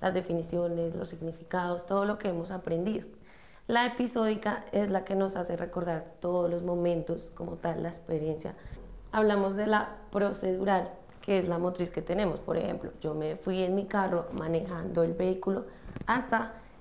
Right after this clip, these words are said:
el cine donde vi la película, y hablamos de la perceptual, que es la percepción que tuvimos, nos encantó la película. Eh, ahora viene un impor-, lo más importante, uno recuerda más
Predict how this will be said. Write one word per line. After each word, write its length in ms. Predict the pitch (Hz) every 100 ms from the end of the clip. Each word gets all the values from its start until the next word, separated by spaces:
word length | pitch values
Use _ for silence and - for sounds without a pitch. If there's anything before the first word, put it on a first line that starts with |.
| -
el 140 | 214
cine 420 | 208 185 165 - -
donde 240 | 147 147 147
vi 100 | 143
la 120 | 143
película, 440 | 233 294 - 226
y 40 | 175
hablamos 360 | 165 156 156
de 80 | 175
la 120 | 185
perceptual, 580 | - 202 190 190 190 196
que 100 | 185
es 60 | 185
la 180 | 175
percepción 480 | 185 180 190 185 170
que 80 | 170
tuvimos, 420 | - 294 185 165 -
nos 240 | 165 170
encantó 360 | 165 165 165 143
la 120 | 143
película. 420 | 175 160 - - - - - - - - - - - - - - - - - - - - - - - -
Eh, 500 | 208 208 208 208 - -
ahora 340 | 208 196 202
viene 240 | 214 208
un 120 | 214 214
impor-, 460 | 214 233 226 - - -
lo 280 | 240 220 226
más 200 | 196 196
importante, 600 | 190 233 202 170 - - -
uno 220 | 196 190
recuerda 340 | 214 202 175
más 200 | 175 175